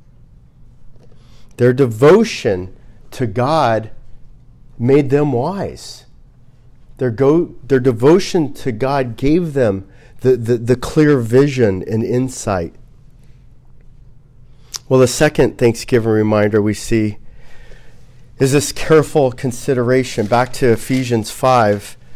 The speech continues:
"Therefore, be careful, be careful how you walk, not as unwise,"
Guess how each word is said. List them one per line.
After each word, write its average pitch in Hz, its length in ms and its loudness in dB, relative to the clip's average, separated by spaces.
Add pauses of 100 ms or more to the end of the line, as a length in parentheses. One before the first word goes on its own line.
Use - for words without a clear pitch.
(1400)
"Therefore, 127 300 2
be 123 200 0
careful, 151 800 4 (1200)
be 135 120 0
careful 165 440 4
how 131 120 2
you 127 160 4
walk, 131 280 4
not 131 200 4
as 202 160 6
unwise," 156 920 6